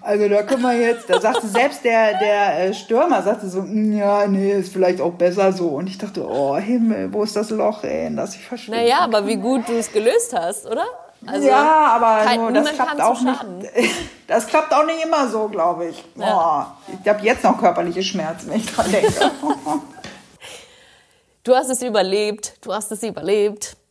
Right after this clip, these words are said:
Speaker 2: So, und nun haben wir die letzte aller, äh, Shootouts. Bist du grundsätzlich geduldig oder ungeduldig?
Speaker 1: Ich bin ungeduldig.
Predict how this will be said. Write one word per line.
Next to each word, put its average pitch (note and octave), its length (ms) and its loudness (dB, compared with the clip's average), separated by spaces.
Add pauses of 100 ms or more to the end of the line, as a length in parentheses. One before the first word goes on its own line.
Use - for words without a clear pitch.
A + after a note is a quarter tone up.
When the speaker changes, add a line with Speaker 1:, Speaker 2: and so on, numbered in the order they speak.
(420)
Speaker 2:
So, G3+ 520 2
und C#4 180 4
nun C#4+ 320 2
haben C4 140 2
wir B3+ 80 -2
die B3+ 80 -2
letzte B3+ 520 2
aller, A3 520 0
äh, G#3 260 -2
Shootouts. A#3 840 0 (640)
Bist A#3+ 180 0
du C#4 240 0
grundsätzlich B3+ 1120 -2 (680)
geduldig A#3+ 540 2
oder C4 200 -2
ungeduldig? D3 760 -4 (420)
Speaker 1:
Ich G#3+ 160 2
bin G#3+ 120 4
ungeduldig. F#3+ 600 0